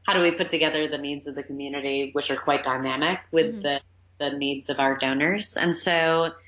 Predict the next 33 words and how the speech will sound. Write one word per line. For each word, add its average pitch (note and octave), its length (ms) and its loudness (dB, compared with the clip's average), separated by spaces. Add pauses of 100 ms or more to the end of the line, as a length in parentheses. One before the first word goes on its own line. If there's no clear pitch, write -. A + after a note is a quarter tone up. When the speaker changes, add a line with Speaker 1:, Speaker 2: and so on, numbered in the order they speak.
(280)
Speaker 1:
what F#3+ 160 2
it F#3+ 100 2
means G#3 300 2
is F3+ 160 -6
that D3+ 120 -4
we D#3+ 100 -6
field F3+ 380 -4
a D3+ 140 -8 (160)
ton F#3+ 180 -4
of E3 160 -2
requests C#3+ 680 -4
from C#3+ 280 -6
nonprofits C#3 680 -2
saying, C#3 500 -2
"I'm C#4 180 4
working E3 300 2
in G3+ 140 0
this B3+ 180 -2
neighborhood D3 540 0
and C#3 120 -6
I'd D3 220 -2
like D3 300 -2
you D#3 180 0
to D#3 280 2
come D#3+ 200 0
implement E3 500 0
your D#3+ 120 0
model D#3 320 2
here." G3+ 380 -4 (520)
And E3 140 0
we D#3+ 100 2
say, D3+ 360 2
"Well, D3 360 0